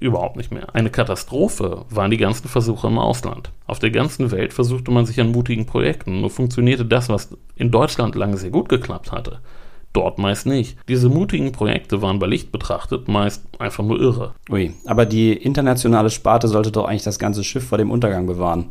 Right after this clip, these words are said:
Speaker 1: Ja, aber die neue Heimat International entwickelte sich zum Stein am Bein. Und dann explodierte am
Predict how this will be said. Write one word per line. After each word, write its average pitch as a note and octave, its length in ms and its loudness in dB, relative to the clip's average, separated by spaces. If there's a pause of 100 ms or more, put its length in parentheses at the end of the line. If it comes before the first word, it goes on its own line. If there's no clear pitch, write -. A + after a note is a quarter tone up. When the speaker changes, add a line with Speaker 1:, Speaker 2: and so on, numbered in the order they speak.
Speaker 1:
Ja, G2 440 0 (280)
aber A2 200 2
die A#2 100 4
neue G#2 300 4
Heimat A2 300 4
International A#2+ 960 2
entwickelte A#2 520 0
sich A2 320 -2 (100)
zum G2+ 220 -4
Stein G#3+ 320 2
am G2+ 120 -2
Bein. - 300 -10 (280)
Und B2 220 0
dann - 220 0
explodierte B2+ 600 2
am F2+ 140 -2